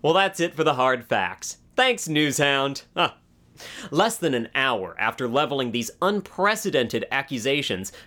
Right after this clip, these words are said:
President Trump was back to the important work of running the country, tweeting about Arnold Schwarzenegger and playing golf. Mm.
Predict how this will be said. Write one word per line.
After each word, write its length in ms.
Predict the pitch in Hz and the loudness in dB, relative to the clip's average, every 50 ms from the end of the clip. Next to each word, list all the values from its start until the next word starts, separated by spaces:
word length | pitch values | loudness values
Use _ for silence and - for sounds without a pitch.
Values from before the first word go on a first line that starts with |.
| - - | -6 0
President 480 | - 240 262 240 214 202 214 190 - | 2 2 2 2 2 0 -2 -2 -2
Trump 360 | - - - 214 196 127 - - | -4 0 2 2 2 2 -2 -4
was 200 | - 127 156 151 | -4 -4 -4 -4
back 480 | 113 101 101 - 165 156 135 101 - - | -4 -6 -4 -2 -2 0 0 -2 -6 -6
to 120 | - 143 | -6 -6
the 120 | 104 113 110 | -4 -2 -4
important 600 | 107 101 - - - 165 190 202 196 185 170 156 | -4 -6 -6 -2 0 0 0 0 -2 -4 -2 2
work 320 | 147 147 113 92 - - - | 2 2 2 0 -4 -4 -2
of 200 | 135 117 107 113 | -2 -2 0 0
running 320 | 120 117 113 113 120 120 | 2 2 2 2 0 -2
the 80 | 123 117 | -2 -2
country, 640 | - 135 120 117 110 - - 107 87 - - - - - - - - - - _ _ _ _ - | -2 0 0 0 -2 -2 -6 -6 -8 -8 -12 -18 -20 -20 -20 -20 -20 -20 -20 _ _ _ _ -8
tweeting 420 | - - 151 175 185 190 190 190 | -2 0 2 2 4 4 2 2
about 240 | 185 175 180 180 180 | 2 2 2 2 2
Arnold 320 | 180 185 190 190 190 180 | 2 2 0 0 -2 -4
Schwarzenegger 840 | - 185 202 233 233 - - 180 156 147 147 139 147 151 156 156 - - - - - | -2 0 4 4 4 4 2 2 2 2 2 2 2 2 2 2 0 -8 -20 -10 -4
and 220 | - 190 202 190 | -2 -2 -2 -2
playing 380 | - - 127 113 110 110 120 123 | -2 0 0 0 0 0 -2 0
golf. 540 | 110 120 113 98 85 - - - - - _ _ _ _ - | 2 2 2 2 -2 -6 -10 -20 -20 -20 _ _ _ _ -4
Mm. 240 | 160 160 160 143 | 0 0 0 0